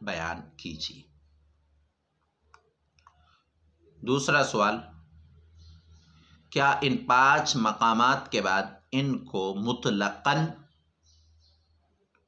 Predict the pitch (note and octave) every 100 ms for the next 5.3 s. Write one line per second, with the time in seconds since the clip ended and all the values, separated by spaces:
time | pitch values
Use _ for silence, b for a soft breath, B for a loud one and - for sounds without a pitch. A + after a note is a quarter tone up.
0 | _ _ _ _ _ _ _ _ - A#2
1 | C3+ A2+ G2+ C3+ C3 A#2+ A#2 A2+ - B2
2 | F#2 C#3 C#3+ C3+ C3+ C#3+ C#3+ - b b
3 | - C3+ B2+ - - C3+ A2+ G2+ - G#2
4 | G#2 - - _ _ _ _ _ - -
5 | G#2+ A2+